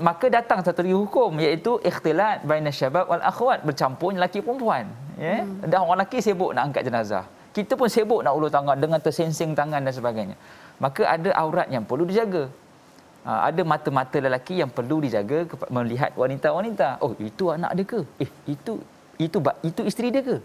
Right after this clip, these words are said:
Speaker 1: Ha, nampak? Jadi timbul fitnah yang lain. Ya, fitnah ini Islam datang preventive is better than cure, kan? Kita prevent dulu.
Speaker 2: Hmm.
Speaker 1: Ha, kita prevent ataupun kita kawal daripada pintu-pintu fitnah yang mungkin, mungkin boleh membuka aib kepada si mati.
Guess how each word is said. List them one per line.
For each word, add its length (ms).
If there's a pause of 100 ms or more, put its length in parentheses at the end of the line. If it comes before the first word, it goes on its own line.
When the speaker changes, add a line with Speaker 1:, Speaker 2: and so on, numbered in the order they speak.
(200)
Speaker 1:
Ha, 160
nampak? 240 (580)
Jadi 240
timbul 300
fitnah 400
yang 160
lain. 320 (480)
Ya, 160
fitnah 340
ini 300
Islam 240
datang 560
preventive 560 (160)
is 160
better 240
than 180
cure, 220
kan? 220
Kita 180
prevent 400
dulu. 160 (380)
Speaker 2:
Hmm. 180
Speaker 1:
Ha, 60 (100)
kita 240
prevent 400
ataupun 240
kita 240
kawal 400
daripada 280
pintu-pintu 600
fitnah 320 (400)
yang 160
mungkin, 320
mungkin 320
boleh 240
membuka 420
aib 200 (100)
kepada 240
si 160
mati. 240